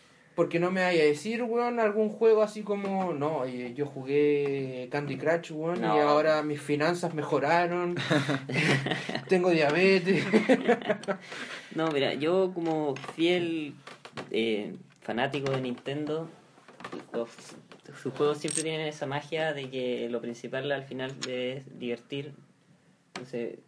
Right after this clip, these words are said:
Speaker 2: siempre tengo en, bien en mi corazón el Super Mario Galaxy de Wii. Se, eh, eh, genera como un nuevo ambiente de,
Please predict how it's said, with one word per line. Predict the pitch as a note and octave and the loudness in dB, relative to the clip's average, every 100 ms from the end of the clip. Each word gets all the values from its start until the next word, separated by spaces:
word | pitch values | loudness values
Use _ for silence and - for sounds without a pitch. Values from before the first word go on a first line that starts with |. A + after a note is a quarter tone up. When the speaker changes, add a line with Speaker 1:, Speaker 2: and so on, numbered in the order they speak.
| _ | _
Speaker 2:
siempre | - C3+ C#3 C#3+ C#3 C3+ - - - | -12 -6 -4 -4 -4 -8 -14 -16 -8
tengo | B2 B2+ C3 B2 - | -6 -4 -6 -8 -10
en, | A#2 A2+ - - - _ _ _ | -12 -12 -14 -20 -20 _ _ _
bien | - C3 C3 - | -8 -6 -6 -10
en | A2 A2+ | -12 -10
mi | A2+ | -8
corazón | A2+ - - C3+ D#3 F3+ - | -8 -10 -8 -8 -8 -10 -10
el | A2 A2 - - G#2+ - - - | -8 -8 -10 -14 -14 -16 -16 -16
Super | - B2 A#2+ | -10 -6 -4
Mario | A#2 B2 B2 | -2 0 0
Galaxy | A2+ B2 C3 C3 D3 D#3 - | 0 -2 -4 -8 -12 -12 -10
de | A#2 A#2+ A#2 A#2+ - - - | -6 -4 -6 -8 -14 -20 -12
Wii. | B2+ D#3 F3 _ - - - _ _ _ | -10 -10 -14 _ -10 -10 -12 _ _ _
Se, | - B2 A#2 - | -10 -8 -10 -6
eh, | B2 B2 B2+ B2+ - _ _ _ _ _ _ - _ - - | -2 -2 -2 -6 -14 _ _ _ _ _ _ -20 _ -20 -8
eh, | A2+ A2+ - | -4 -4 -6
genera | A#2 C3+ C#3+ | -4 -2 -2
como | C#3 C3 | -2 -4
un | B2+ | -4
nuevo | C#3+ D3 | 0 0
ambiente | D3+ C#3+ C#3+ D#3 D#3 F3 E3+ | 0 -2 -2 -4 -4 -4 -2
de, | E3 D#3 D3 | -2 -2 -4